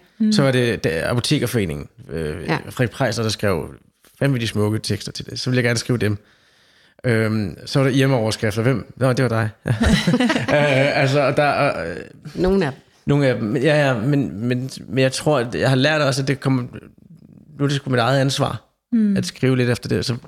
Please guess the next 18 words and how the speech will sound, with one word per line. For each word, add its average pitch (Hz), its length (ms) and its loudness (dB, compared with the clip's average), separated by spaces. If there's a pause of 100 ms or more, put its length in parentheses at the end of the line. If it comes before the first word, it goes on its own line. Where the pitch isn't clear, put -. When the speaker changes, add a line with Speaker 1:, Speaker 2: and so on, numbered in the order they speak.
(1400)
Speaker 2:
jeg 131 120 2
havde, 139 280 2
jeg 135 80 2
har 139 60 2
lang 143 220 0
tid 147 180 0 (100)
gået 139 200 2
med 135 60 2
sådan 131 140 0
en 127 80 -10
drøm 123 240 0
om - 300 -2 (680)
at 120 160 0
lave 110 440 2 (440)
en 127 120 2
udstilling 110 580 -2 (500)
om... 107 400 -2 (640)
Øh, - 120 -8